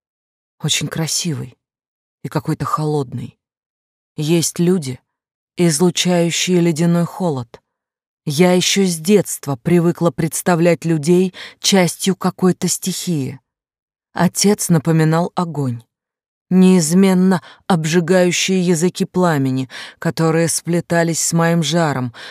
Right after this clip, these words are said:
отчего получался апокалипсис, настоящий взрыв, потому что я ненавидела любое давление,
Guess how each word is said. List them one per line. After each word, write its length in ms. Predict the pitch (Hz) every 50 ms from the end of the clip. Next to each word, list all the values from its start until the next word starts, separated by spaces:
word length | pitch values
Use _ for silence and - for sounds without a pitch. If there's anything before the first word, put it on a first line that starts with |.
| -
отчего 760 | - 170 170 - - - - - 170 160 151 170 196 196 180 - _ _ _ _ _ _ _
получался 680 | - 170 165 156 143 - - 165 156 143 131 - - - -
апокалипсис, 1000 | - - - - 156 - - 156 139 131 120 - - - - - - - - - _ _ - - - - -
настоящий 920 | 180 185 175 - - - 196 185 185 185 180 165 - - - - 196 180
взрыв, 580 | 160 156 160 196 185 165 131 113 - - _ _ _ _ _ _ _ _ -
потому 320 | 147 120 147 143 143 143
что 200 | - - - -
я 160 | 151 143 156
ненавидела 760 | 151 156 156 156 151 156 160 156 156 151 139 120 135 135 143 147
любое 460 | 151 151 151 139 135 151 156 151 151
давление, 720 | 147 156 160 156 147 156 160 151 139 131 131 135 139 139